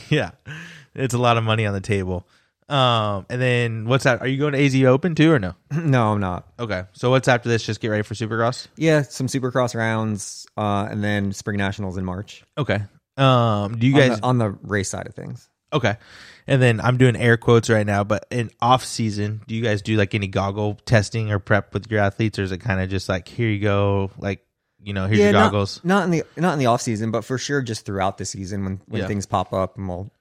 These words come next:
Speaker 2: we'll send some stuff out. Yeah.
Speaker 1: Okay, and kinda do some testing.
Speaker 2: Mm-hmm.
Speaker 1: Do you guys have any plans for anything new coming out, or is it kinda just try to improve the prospect? 'Cause the prospect's great to my, but I know with technology,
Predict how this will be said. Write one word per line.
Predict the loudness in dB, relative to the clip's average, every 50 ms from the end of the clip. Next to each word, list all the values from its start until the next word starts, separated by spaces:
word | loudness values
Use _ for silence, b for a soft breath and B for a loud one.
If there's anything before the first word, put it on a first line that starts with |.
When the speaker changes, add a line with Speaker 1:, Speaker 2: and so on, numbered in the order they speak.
| _ _
Speaker 2:
we'll | -16 -14
send | -10 -8 -8 -8 -8
some | -8 -10
stuff | -10 -10 -10 -8 -6
out. | -6 -6 -6
Yeah. | -6 -6 -6 -6 -8
Speaker 1:
Okay, | -8 -6 -6 -6 -6
and | -6
kinda | -4 -4 -4 -4
do | -4 -8
some | -8 -8 -6
testing. | -4 -4 -4 -4 -4 -4 -4
Speaker 2:
Mm-hmm. | -2 -4 -4 -6 -10 _ _
Speaker 1:
Do | -6 -2
you |
guys | 0 0 0 2
have | 2 2 2
any | 0 -4
plans | -10 -6 -6 -4 -4 -4 -4 -8
for | -8 -6 -6
anything | -4 -4 -4 -6 -6 -6
new | -4 -6 -6 -6
coming | -6 -6 -6 -6 -4 -4
out, | -2 -2 0 -2 -2
or | -2 -4
is | -4 -6 -8
it | -8
kinda | -6 -6 -6 -4 -6
just | -6 -8 -8 -10 -14 _ _ _ _ _
try | -2 0 0 0
to | -2 -4 _ _ _ _ _ _
improve | -10 -10 -6 -6 -6 -6 -6
the | -8
prospect? | -6 -4 -4 -4 -4 -6 _ -10 -10 -6
'Cause | -4 -4
the | 2
prospect's | 4 4 4 6 4 -2 -2
great | 0 -2 -2 -2 -2
to | -4
my, | -6 -6 -4 -2 -2 -4 -2
but | -2 -2 -2 -2 B B B B B B
I | -4 -2
know | 0 0 0
with | 0 -2 -2
technology, | -2 -2 -2 -2 -4 -4 -2 0 0 -2 -2 -4 -4 -6 -6 -6 -8 -10 -10 -12